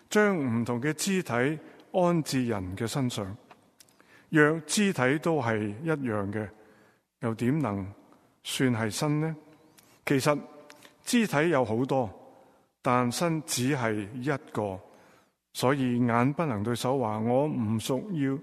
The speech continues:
我唔需要你。」頭亦不能對腳話，「我唔需要你。」相反，身上似乎比較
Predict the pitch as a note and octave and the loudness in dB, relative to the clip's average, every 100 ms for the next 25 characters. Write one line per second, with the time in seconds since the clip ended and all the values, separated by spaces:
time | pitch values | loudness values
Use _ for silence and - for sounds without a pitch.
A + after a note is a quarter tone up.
0 | - - D#3+ D3+ G3 F3 D3 B2 C3 D3 | -10 -2 2 2 2 2 4 4 2 0
1 | - - - - - - - _ - C3+ | -8 -20 -20 -20 -20 -20 -20 _ 2 2
2 | C#3+ D#3 - A3+ D3+ A#2 C3+ C#3 D3+ C#3 | 2 -2 0 0 2 2 2 2 2 2
3 | A#2+ A2+ - - C3+ A#2 C3 F#2 - C3+ | 0 0 -6 -4 2 4 2 0 -4 -4
4 | A2 G2 G2+ A2 - - - - _ _ | -2 -4 -6 -8 -16 -20 -20 -20 _ _
5 | - - G3+ F3+ A#2+ A#2+ D3+ - - - | -10 -2 0 2 2 2 2 -2 -12 -20
6 | - _ _ - - G3+ F3+ - A#2+ A#2 | -20 _ _ -6 0 2 2 2 0 0
7 | C#3 B2 G#2+ A2 C3+ B2 A2+ A2 | -2 -2 -4 -2 -2 0 0 0